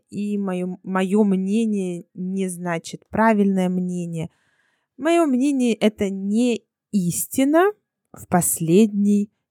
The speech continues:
инстанции, как у нас говорят. Не истина в последней инстанции. Но мне важно с вами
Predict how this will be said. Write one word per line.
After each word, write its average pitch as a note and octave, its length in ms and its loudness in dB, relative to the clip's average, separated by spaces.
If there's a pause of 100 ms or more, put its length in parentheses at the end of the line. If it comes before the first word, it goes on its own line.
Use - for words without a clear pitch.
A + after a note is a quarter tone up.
инстанции, - 1000 -8 (440)
как - 200 -6
у D#3 40 -10
нас C#3 200 -12
говорят. - 380 -12 (400)
Не G#3+ 420 -4 (140)
истина C4+ 600 -6
в - 180 -18
последней F3 920 -4
инстанции. D#3 840 -8 (580)
Но D#4+ 180 -2
мне C#4+ 280 -2
важно A3+ 500 0
с - 140 -8
вами G3+ 380 -4